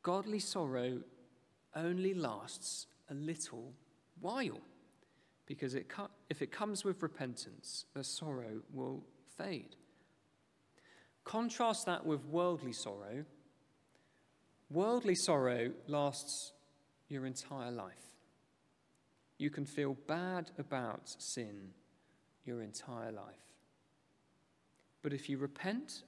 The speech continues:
and believe in the gospel and come back to Jesus and seek his help for change in repentance,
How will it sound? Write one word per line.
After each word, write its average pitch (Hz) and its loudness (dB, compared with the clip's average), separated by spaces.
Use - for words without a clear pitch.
and 135 0
believe 160 2
in 202 -4
the 180 0
gospel 104 -4
and 123 -4
come 131 0
back 190 0
to 214 -2
Jesus 95 -6
and 135 -6
seek 196 -2
his 185 -4
help 156 -2
for - -10
change 123 -4
in 131 -4
repentance, - -8